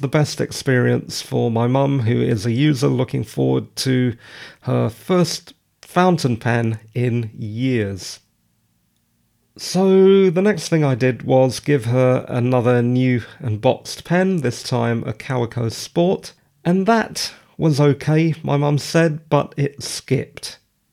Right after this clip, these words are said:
That is, when you write with it, sometimes you get ink, sometimes you don't. It generally skipped when you started the pen, i e it was a hard start <laughs> in fountain pen terminology. Again,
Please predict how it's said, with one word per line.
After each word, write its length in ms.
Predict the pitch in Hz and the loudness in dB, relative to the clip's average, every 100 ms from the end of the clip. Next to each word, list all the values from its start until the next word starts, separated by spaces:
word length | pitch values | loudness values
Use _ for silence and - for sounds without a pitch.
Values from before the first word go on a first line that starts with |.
| _ _ _ _ _ _ _ | _ _ _ _ _ _ _
That 160 | 175 151 | 4 6
is, 460 | 143 139 - - _ _ - | 6 4 0 -12 _ _ -2
when 260 | 170 160 | 2 4
you 260 | 151 147 139 | 4 2 2
write 420 | 113 131 135 123 | 0 0 0 2
with 160 | 135 131 | 2 2
it, 440 | - - - - - _ _ - | 0 -2 -8 -8 -16 _ _ -18
sometimes 680 | - - 139 131 135 127 113 | -8 -2 -2 0 0 0 0
you 60 | |
get 220 | 113 123 156 | -2 -2 0
ink, 300 | 175 170 - | 0 0 -4
sometimes 600 | 147 135 127 127 120 110 | -2 -2 0 0 0 -2
you 100 | 117 | -2
don't. 440 | 113 107 107 - _ _ | -2 -2 -6 -14 _ _
It 160 | - - | -12 -8
generally 540 | - 214 208 190 156 | 0 2 4 4 2
skipped 680 | 120 - - 127 - - - - - - - - | 0 -4 -2 -2 -2 -8 -14 -18 -20 -20 -20 -8
when 400 | 135 127 127 123 | -2 0 0 -2
you 220 | 123 117 | -2 -2
started 560 | - - 147 156 156 147 | -4 -2 0 0 0 -4
the 80 | |
pen, 400 | - 175 185 185 - _ _ _ _ 131 | 0 2 2 0 -4 _ _ _ _ -6
i 160 | 120 | -2
e 260 | 120 117 - - | -2 -4 -6 -8
it 160 | 120 | -6
was 160 | 117 98 | -4 -4
a 60 | 113 | 0
hard 320 | 127 117 101 | 2 0 -2
start 640 | - 156 160 - - - - | -2 0 0 -2 -10 -12 -8
<laughs> 100 | - | -2
in 80 | 127 | -2
fountain 540 | - 120 135 127 120 | -2 -2 -2 -2 -2
pen 200 | 123 117 | -2 -2
terminology. 1000 | - 139 123 120 123 151 147 170 175 - _ - | 0 0 0 2 2 2 2 2 2 -2 _ -2
Again, 440 | 185 190 180 | 2 4 4